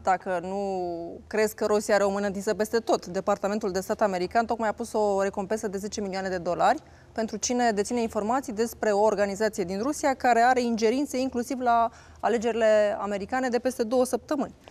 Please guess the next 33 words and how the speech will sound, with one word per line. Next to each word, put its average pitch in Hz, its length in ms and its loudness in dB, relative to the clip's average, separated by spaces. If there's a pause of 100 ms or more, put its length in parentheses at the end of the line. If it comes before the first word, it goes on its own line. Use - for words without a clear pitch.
(140)
Deci - 140 -6
ei 247 80 0
sunt 254 200 -2
peste 262 280 0
tot. 214 300 -2 (460)
Uh, - 80 -4 (360)
în 214 100 0
momentul 233 280 0
de 240 120 2
față 247 320 2
noi 214 140 0
avem 214 420 0 (500)
niște 240 500 4
elemente, 208 680 0
nu 226 160 0
avem 220 280 2
tabloul 214 460 2
complet 226 640 -2 (140)
despre 214 560 0 (220)
cine 277 200 -2
este 262 200 -2
candidatul 214 680 0 (320)
aur, 202 300 4
George 190 280 -6
Simion, 185 540 -6 (300)
și - 120 -14
s-ar 294 160 4
putea 320 160 4
să 339 120 -4
ne 349 60 4
trezim 311 440 0
așa, - 280 2 (340)
că, 269 260 4